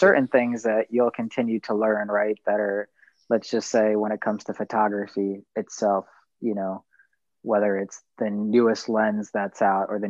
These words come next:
newest software to use for, you know, post work or whatever the case might be. Like, I think all that stuff is great. But there's also gonna be things, and I've seen it firsthand right now, like, generational gaps that are gonna happen too,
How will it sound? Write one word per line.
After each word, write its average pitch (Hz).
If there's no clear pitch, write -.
newest 104
software 104
to 98
use 98
for, 92
you 104
know, 95
post 98
work 98
or 95
whatever 101
the 101
case 98
might 98
be. 139
Like, 110
I 120
think 113
all 120
that 131
stuff -
is 107
great. 110
But 131
there's 131
also 160
gonna 131
be 127
things, 143
and 131
I've 127
seen 135
it 120
firsthand 127
right 113
now, 120
like, 107
generational 117
gaps 107
that 104
are 104
gonna 101
happen 101
too, -